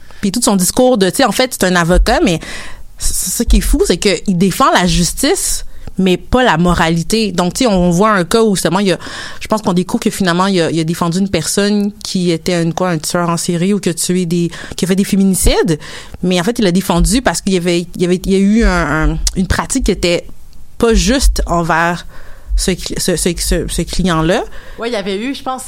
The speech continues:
Speaker 2: euh, soit de l'écoute électronique illégale, ou il y avait eu,
Speaker 1: C'est ça.
Speaker 2: il y avait eu, genre, l'extorsion d'informations, tu sais, comme peut-être parce qu'ils l'ont comme brassé à l'interro, fait qu'il a fait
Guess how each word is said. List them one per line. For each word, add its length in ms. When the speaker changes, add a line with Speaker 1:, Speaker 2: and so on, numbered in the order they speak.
Speaker 2:
euh, 340
soit 160
de 80
l'écoute 280
électronique 600
illégale, 760
ou 60
il 60
y 20
avait 220
eu, 20
Speaker 1:
C'est 140
ça. 140
Speaker 2:
il 40
y 40
avait 220
eu, 220
genre, 220
l'extorsion 680
d'informations, 680
tu 60
sais, 80
comme 140
peut-être 220
parce 200
qu'ils 300
l'ont 140
comme 220
brassé 420
à 80
l'interro, 500
fait 140
qu'il 300
a 20
fait 140